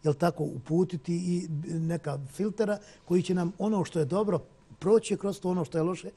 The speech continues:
ostaći tu, ćemo se zaustaviti i nećemo, e, doći do određenih ovih, recimo, situacija u kojima ćemo kasnije imati teške posljedice, a ova su vremena stvarno, ona je vrlo teška i zbog toga moj savjet, upravo ono što je Ali Salam rekao, povratak našim, e, univerzalnim vrednotama, e,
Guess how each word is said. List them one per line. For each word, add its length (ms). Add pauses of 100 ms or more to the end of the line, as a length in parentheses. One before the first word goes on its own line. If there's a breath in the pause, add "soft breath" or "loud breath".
(180 loud breath)
ostaći 360
tu, 140
ćemo 180
se 80
zaustaviti 580 (260 loud breath)
i 80
nećemo, 380
e, 260
doći 380
do 240 (220 loud breath)
određenih 520
ovih, 220
recimo, 260
situacija 540
u 20
kojima 300
ćemo 240 (240 loud breath)
kasnije 280
imati 280
teške 340
posljedice, 600 (280 loud breath)
a 100
ova 160
su 140
vremena 320
stvarno, 480
ona 200
je 40
vrlo 220
teška 460 (340 loud breath)
i 40
zbog 180
toga 420
moj 300
savjet, 440
upravo 240
ono 100
što 140
je 20
Ali 120
Salam 260
rekao, 320 (280 loud breath)
povratak 440
našim, 340
e, 360
univerzalnim 640
vrednotama, 500
e, 340